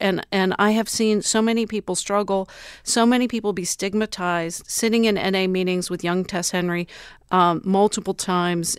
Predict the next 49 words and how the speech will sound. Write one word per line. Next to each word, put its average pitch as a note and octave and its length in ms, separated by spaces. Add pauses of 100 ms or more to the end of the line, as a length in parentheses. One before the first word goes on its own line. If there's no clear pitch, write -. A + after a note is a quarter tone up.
and F3 460
they F3+ 180
would F#3+ 140
allow F3+ 320
her F#3+ 160
to F3 80
be G#3+ 200
there, F3 200
but D#3+ 140
when F3 180
she - 120
would D#3+ 120
ask D#3+ 200
for F3 80
somebody E3 320
to D#3+ 100
sponsor F3+ 480
her, E3 300 (540)
they F3 160
would E3+ 140
say, E3+ 260
"No, E3 260
if D#3+ 120
you're E3+ 140
on E3 100
Suboxone, D3+ 560
no C#3+ 160
way, C#3+ 200
sorry. D#3 520 (380)
Um, D#3+ 420 (240)
y-, - 220
you F3+ 160
know, D3+ 160
you're F3 200
not, D#3+ 280
quote, E3 240
clean." A3+ 600
And F#3 180
that F#3+ 120
was G3+ 160
like F3 220
daggers D#3+ 480
to D3+ 140
her, C#3+ 400
and D#3+ 240
that, D#3 280 (120)
you F3+ 160
know, D#3 220 (200)
just - 280